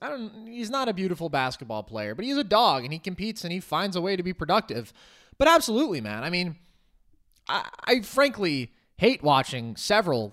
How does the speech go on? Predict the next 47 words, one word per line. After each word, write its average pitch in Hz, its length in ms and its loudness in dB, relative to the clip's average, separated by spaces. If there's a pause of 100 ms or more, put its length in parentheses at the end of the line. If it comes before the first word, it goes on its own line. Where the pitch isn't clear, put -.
Thunder 127 280 -4
players 110 460 -4
try 120 220 0
to 110 60 -2
score, - 380 -4
including 185 420 0
Darius 120 420 -2
Bazley, 104 540 -4 (340)
who 107 600 -2
continues 139 720 -4
to 113 280 -6
somehow 120 420 -2
be 117 120 -4
a 104 60 -2
starting 120 480 -2
N 117 140 -4
B 107 160 -4
A 139 120 0
player 104 480 -6 (480)
and 110 600 -2
lost 113 380 0 (160)
all 175 300 10
hope - 280 -2 (160)
on 113 160 -2
him. 139 320 -4 (160)
But 226 80 -6
yeah, 302 140 6
man, 220 280 2 (280)
Trey 262 200 2
Mann, 277 320 4
he's 247 240 0
a 277 60 -2
little 277 200 6
bucket. 214 440 2 (220)
He's 214 500 0
certainly 247 440 2
got 233 180 2
the 220 80 0
makings 208 420 2
of 185 80 2
a 185 60 2
big-time 175 480 2
bucket 139 400 -2
and 139 240 -8
does 160 160 -2
some 143 180 -6
very 170 540 0